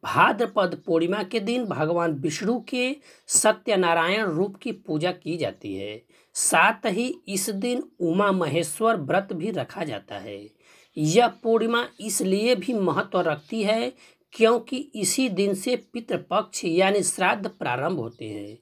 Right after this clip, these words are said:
जो आश्विन अमावस्या पर समाप्त होते हैं। इस दिन हिंदू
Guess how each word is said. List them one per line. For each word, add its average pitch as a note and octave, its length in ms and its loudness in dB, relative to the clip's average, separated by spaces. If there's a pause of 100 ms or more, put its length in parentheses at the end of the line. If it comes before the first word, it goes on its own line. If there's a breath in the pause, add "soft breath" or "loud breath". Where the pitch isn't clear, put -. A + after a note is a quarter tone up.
(360 soft breath)
जो F#3+ 260 4
आश्विन E3 640 2
अमावस्या D#3+ 680 2
पर A#3 180 -4
समाप्त D#3+ 520 -6
होते D3 220 -12
हैं। G#2+ 340 -12 (580 soft breath)
इस C#4 200 4
दिन C4 260 4
हिंदू G3+ 540 2